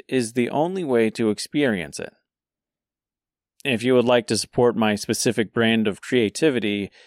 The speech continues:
in a more direct and financial way, you can find me at buy me a coffee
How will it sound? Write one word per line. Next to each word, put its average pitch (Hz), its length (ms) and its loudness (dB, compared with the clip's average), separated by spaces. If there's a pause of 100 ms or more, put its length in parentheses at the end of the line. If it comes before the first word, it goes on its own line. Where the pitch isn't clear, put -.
(200)
in - 160 0
a 120 60 4
more 123 260 4
direct 117 460 2
and 101 160 -2
financial 104 560 0
way, 127 440 2 (560)
you 127 200 0
can 110 140 0
find 175 360 0
me 165 180 0
at 113 340 0
buy 156 240 2
me 170 200 0
a 156 60 -2
coffee 113 640 0